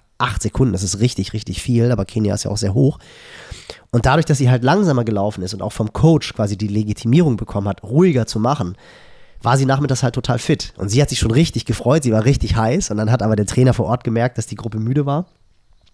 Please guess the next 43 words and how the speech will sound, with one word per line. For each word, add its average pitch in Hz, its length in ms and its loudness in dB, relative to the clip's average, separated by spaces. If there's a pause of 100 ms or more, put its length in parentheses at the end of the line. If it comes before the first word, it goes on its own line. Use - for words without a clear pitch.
Und 113 140 0
da 104 100 2
hat 107 80 2
er 117 60 4
halt 110 80 2
gesagt, 101 180 0
„Nee, 110 100 0
wir 104 80 -2
laufen 107 220 -2
nur 98 100 0
locker 101 240 -2
ab.“ - 200 -2 (640)
Und 113 220 0
das 123 80 4
war 139 100 4
dann 135 100 4
so 127 80 4
für - 120 0
Tabea, 131 320 4
wo 120 60 2
sie 117 80 2
gedacht 113 200 -2
hat, - 60 -6
„Ah, - 240 -2
ich 107 100 -4
hatte 113 120 2
so 113 120 2
Feuer 117 300 0
im 107 80 -2
Arsch, 110 200 0
ich 120 60 0
hatte 107 140 -2
richtig 120 240 -2
Bock 120 160 0
zu 123 100 2
ballern“, 131 280 2
so 113 100 0
ist 131 120 2
sie 143 80 0
dann 135 180 4
ja 120 100 4
auch 131 160 4
so. 135 240 4